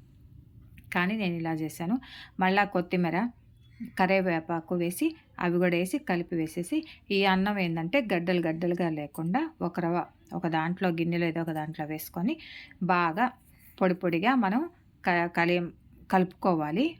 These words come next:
అంటే అన్నం పెళ్ళలుగా వస్తుంది కదా, అలా పెళ్ళలుగా లేకుండా బాగా కలుపుకొని ఈ గ్రేవీని కూడా దాంట్లో వేసుకొని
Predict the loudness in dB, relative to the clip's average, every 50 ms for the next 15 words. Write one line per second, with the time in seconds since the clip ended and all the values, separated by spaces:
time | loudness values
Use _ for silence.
0 | -16 -8 -4 -4 0 2 2 2 2 2 2 0 0 0 0 0 0 0 0 2
1 | 2 0 0 -2 -6 -8 -8 -6 -6 -4 -4 -4 -2 -2 -2 -4 -4 -4 -2 0
2 | 0 0 0 0 0 2 2 2 2 2 2 0 0 -2 -4 -6 -8 -8 -4 -4
3 | -4 -4 -4 -12 -16 -16 -16 -16 -8 0 4 4 4 4 2 0 0 0 0 -2
4 | -4 -4 -2 0 0 -2 -4 -10 -16 -18 -12 -6 -2 0 0 2 2 2 4 4
5 | 2 2 0 0 0 0 0 0 0 2 2 0 0 0 -2 -2 -2 -2 0 -2
6 | -2 -4 -6 -6 -2 0 0 0